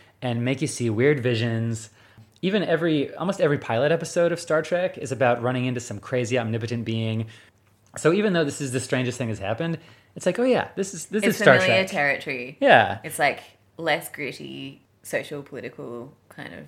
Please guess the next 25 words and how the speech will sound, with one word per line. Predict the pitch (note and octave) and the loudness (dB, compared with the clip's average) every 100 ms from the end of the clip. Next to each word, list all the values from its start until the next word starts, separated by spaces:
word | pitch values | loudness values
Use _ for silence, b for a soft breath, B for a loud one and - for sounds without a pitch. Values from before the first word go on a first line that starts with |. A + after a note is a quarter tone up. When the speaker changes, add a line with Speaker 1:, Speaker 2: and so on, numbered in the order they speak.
| _ | _
Speaker 2:
drama. | C#3+ C3 B2 - - D#3 _ | -10 -10 -8 -12 -16 -18 _
Speaker 1:
And | F3+ F3 | -2 -2
yeah, | F3 A3+ A3 D3+ | 2 6 6 6
and | D#3+ | 2
Speaker 2:
Yeah. | |
Speaker 1:
interestingly, | F#3+ G#3+ - D#3 C3 B2 - - - | 0 -2 0 0 2 0 -4 -8 -6
I | B2+ | -4
mean, | C3+ B2+ C3 | -2 -2 -6
Sisko | - G3+ G#3 C#3+ A#2 A#2 C#3 | 0 0 4 4 6 4 0
is | A#2 | -6
pulled | - - D#3+ | -4 0 2
out | C3+ C3+ B2+ | 4 4 4
of | B2 - B B B B _ | 2 -2 B B B B _
the | C#3+ | 2
nuts | D#3 D#3 | 4 4
and | C#3+ | 4
bolts | C3+ C3 C3 - | 6 8 6 0
of, | - C#3 B2+ B2 A#2+ A#2 | -2 2 4 4 4 0
uh, | - C#3+ B2 - | -2 0 -2 0
convincing | C#3+ C3+ C#3+ C3+ | 0 2 0 -2
Quark | B2+ C#3 C#3 C3+ | -2 4 4 4
to | - | -2
open | - B2 C3 | -2 -2 -2
a | |
bar, | A2+ C3 B2 B2 B2 A#2+ | 2 2 4 4 4 0